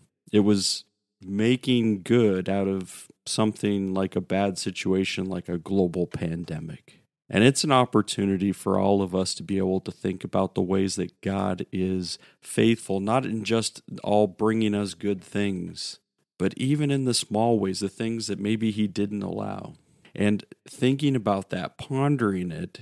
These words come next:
and still saying, "God, you're good." And we know that no matter what happens in twenty twenty-one, is that God's still gonna be good,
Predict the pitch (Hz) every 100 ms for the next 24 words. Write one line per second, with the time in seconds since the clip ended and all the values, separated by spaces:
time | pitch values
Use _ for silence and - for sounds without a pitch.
0 | - - 101 98 - 113 107 - 101 101
1 | 95 104 104 101 98 85 90 - - _
2 | _ _ _ - 101 101 104 123 131 110
3 | 110 117 104 98 98 104 101 101 98 101
4 | 104 101 98 95 98 95 101 95 90 95
5 | 92 90 98 110 127 160 _ _ 95 98
6 | - 113 110 104 - 107 101 98 92 92
7 | 92 - -